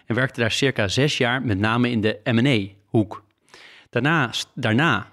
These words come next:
startte hij samen met een co-founder een eigen advisory boutique, gericht op deels M en A en deels advisering van start-ups, wat hij circa zeven jaar deed. In tweeduizend vijftien sloot hij zich aan bij fintech SafeNet. In tweeduizend zeventien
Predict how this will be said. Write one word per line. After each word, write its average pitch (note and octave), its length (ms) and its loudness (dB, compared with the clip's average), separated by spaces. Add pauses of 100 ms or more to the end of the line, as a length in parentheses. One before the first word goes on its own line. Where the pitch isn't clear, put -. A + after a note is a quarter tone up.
startte A#2 340 -2
hij G#2 140 0
samen B2+ 320 0
met G2+ 100 0
een G#2 120 -2
co-founder A2 520 0
een A2 60 -2
eigen C3 320 -2
advisory C#3+ 560 -2
boutique, D#3+ 400 -2 (280)
gericht B2+ 300 -2
op G2+ 140 -4
deels C#3 240 2
M A2 160 0
en G2+ 80 2
A D#3+ 340 0
en G#2 140 0
deels A2+ 340 0
advisering G#2+ 540 -2
van B2+ 120 -4
start-ups, A2 520 -2 (320)
wat A#2 120 -4
hij A2 140 2
circa A#2+ 360 -2
zeven C3+ 320 2
jaar F2+ 180 -4
deed. F#2 300 -10 (400)
In - 340 -20
tweeduizend B2 280 0
vijftien C#3 400 0
sloot C3 200 0
hij A2+ 100 2
zich G2 180 -6
aan C3 300 0
bij A2 140 0
fintech B2 380 0 (100)
SafeNet. - 720 -4
In - 300 -20
tweeduizend G#2 380 -2
zeventien B2 600 0